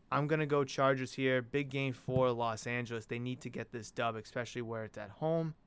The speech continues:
Here's a good one right here. Forty-niners visiting the Cincinnati Bengals. That game has a lot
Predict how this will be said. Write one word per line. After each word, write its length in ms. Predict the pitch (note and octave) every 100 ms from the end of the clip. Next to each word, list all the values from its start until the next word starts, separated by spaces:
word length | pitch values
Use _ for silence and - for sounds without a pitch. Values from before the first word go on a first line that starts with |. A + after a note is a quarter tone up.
| - -
Here's 240 | D#4+ E4
a 60 | F3+
good 200 | B2 A#2+
one 180 | A2 A2
right 180 | G#2+
here. 220 | G#2 A#2 G#2+
Forty-niners 920 | - F#3 A#3 C4 E3+ E3+ F#3+ G#3 F3+
visiting 420 | D#3 D#3 D#3+ D3
the 60 |
Cincinnati 560 | A2 D3+ D#3+ C3 C3 B2
Bengals. 540 | A2 G#2+ G2+ - - - _ - - - - -
That 300 | C3+ F#3+ F#3+
game 360 | D3+ A#2 G2 - _ - - _ _ - - - _ - -
has 300 | - C#3 C3
a 60 |
lot 800 | A#2 A2+ B2 C#3+ E3 F3+ E3+ B2+